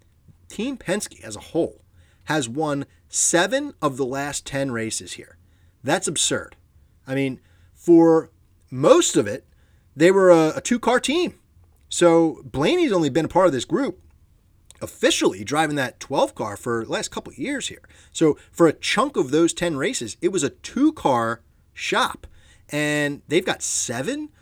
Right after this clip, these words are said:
of the last ten races. So Blaney has two, Brad has two wins, and Logano has three. So I just think that stat is too crazy, and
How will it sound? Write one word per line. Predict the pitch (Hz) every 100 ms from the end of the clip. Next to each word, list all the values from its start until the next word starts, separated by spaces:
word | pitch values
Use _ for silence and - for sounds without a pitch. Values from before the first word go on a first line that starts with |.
| _
of | 120
the | 127
last | 127 117
ten | - 180
races. | 127 156 117 107
So |
Blaney | 101 117 160 190
has | 170 160
two, | - 139 135 135 _ _ -
Brad | 113 151 214 233
has | 170 120 107
two | - 117
wins, | 104 104 101
and | 107 131 147
Logano | 117 92 127 196 240 180
has | 139 127 110
three. | - - 135 190 170 - _ _ _ -
So | - 139 127 - _
I | 139 196
just | 226 -
think | 170 147
that | 139 143
stat | - 156 143
is | 110 -
too | - 175 175
crazy, | - - 147 151 143 95 90 - _ _ _
and | 143 143 143 139 139 143